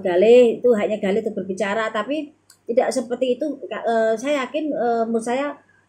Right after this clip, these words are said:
eh, Kumasari pernah bicara untuk menasihati Galih ya, tapi karena udah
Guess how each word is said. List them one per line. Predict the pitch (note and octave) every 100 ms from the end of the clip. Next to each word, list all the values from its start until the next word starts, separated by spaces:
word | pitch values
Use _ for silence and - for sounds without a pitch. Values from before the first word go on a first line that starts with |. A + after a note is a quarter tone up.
| -
eh, | G#3 G#3 G#3+
Kumasari | A3+ A3+ A3+ B3+ D4+
pernah | A3 A3 G3 G3 - _
bicara | G3+ G#3+ G3+ G3+ F3
untuk | G3 G3+
menasihati | G#3 G3 G3 F#3+ G3
Galih | F#3+ F3 G3+ D#3+
ya, |
tapi | D#3 F3 A#3+
karena | A3
udah | G#3